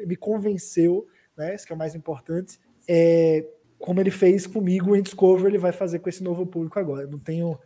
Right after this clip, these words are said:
nenhuma dúvida disso. A responsabilidade é, é grande, mas o ator é bom o suficiente pra colocar a responsabilidade nas costas e,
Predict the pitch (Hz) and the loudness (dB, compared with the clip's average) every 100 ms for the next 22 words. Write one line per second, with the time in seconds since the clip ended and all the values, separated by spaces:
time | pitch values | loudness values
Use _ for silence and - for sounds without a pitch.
0 | _ _ _ 175 202 226 233 214 202 156 | _ _ _ 0 2 4 4 4 4 2
1 | 143 160 180 202 - 208 202 208 202 - | -2 -4 -4 -6 -2 0 2 2 -2 -2
2 | 185 185 208 247 247 285 - _ _ 185 | 0 6 10 10 6 -2 -6 _ _ 0
3 | 190 190 202 208 190 208 196 185 165 143 | 2 6 4 4 4 4 2 0 -2 -2
4 | 147 202 233 247 240 226 240 233 220 196 | 6 8 8 6 -4 -4 -8 -8 -8 -8
5 | 190 185 190 185 185 190 _ - 185 185 | -10 -10 -4 0 0 -2 _ -4 -2 -2
6 | 185 170 175 180 180 170 175 170 - - | -4 -10 -10 -10 -8 -4 -4 -6 -12 -6
7 | 165 170 180 170 185 185 | -4 -4 -6 -4 -2 -4